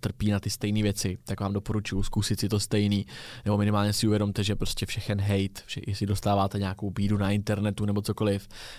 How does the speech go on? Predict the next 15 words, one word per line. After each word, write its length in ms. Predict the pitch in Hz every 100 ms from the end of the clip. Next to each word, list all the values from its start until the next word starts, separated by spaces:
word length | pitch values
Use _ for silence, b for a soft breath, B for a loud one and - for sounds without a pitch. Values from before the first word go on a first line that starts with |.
| -
ten 180 | 95 98
hate 260 | 101 98
končí 340 | - 95 92 95
tady. 420 | - 95 95 87 - _ _ _ 117
A 300 | 98 87 92
píšou 260 | 98 101 101
to 140 | 101
lidi, 160 | 101 98
který 220 | 104 101
pravděpodobně 500 | 104 104 101 101 101
nikdy 280 | 101 104 107
neuvidíte 720 | 104 110 110 113 101 101 98 B B B B
v 100 | 131
reálu. 560 | 104 104 110 110 101 98
Eh, 340 | - - -